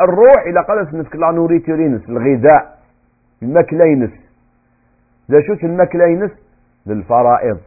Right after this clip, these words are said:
تظلي، قرآن كريم، ذكر الله. أقلا غنتوالي غطاس المدن. نانا خلينا في الدين أجين.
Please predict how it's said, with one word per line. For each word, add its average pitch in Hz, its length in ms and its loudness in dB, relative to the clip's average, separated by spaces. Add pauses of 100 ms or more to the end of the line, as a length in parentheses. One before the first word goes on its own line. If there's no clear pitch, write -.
(880)
تظلي، 123 600 -2 (160)
قرآن 117 420 -6
كريم، 123 500 -4 (600)
ذكر 117 300 -8
الله. 113 360 -4 (600)
أقلا 147 300 -6
غنتوالي 156 420 -6
غطاس 147 360 -10
المدن. 139 440 -10 (2750)
نانا 147 240 -6 (140)
خلينا 151 300 -6
في 147 140 -10
الدين 104 280 -8
أجين. 85 260 -10